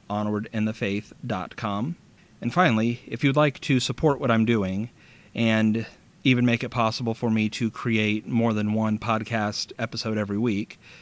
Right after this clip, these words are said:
you can become a monthly supporter at patreon dot com slash onward in the faith. And links to all of this will be down in the show notes.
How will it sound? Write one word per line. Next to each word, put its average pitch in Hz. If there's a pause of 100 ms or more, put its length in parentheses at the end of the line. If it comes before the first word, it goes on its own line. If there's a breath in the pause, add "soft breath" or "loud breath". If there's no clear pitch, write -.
(180 loud breath)
you 113
can 110
become 113
a 107
monthly 117
supporter 117 (160)
at 110
patreon 113
dot 104
com 131 (100)
slash 95
onward 110
in 107
the 110
faith. - (400 soft breath)
And 104
links 117
to -
all 123
of 123
this 127
will 110
be 110
down 110
in 107
the 101
show 123
notes. 131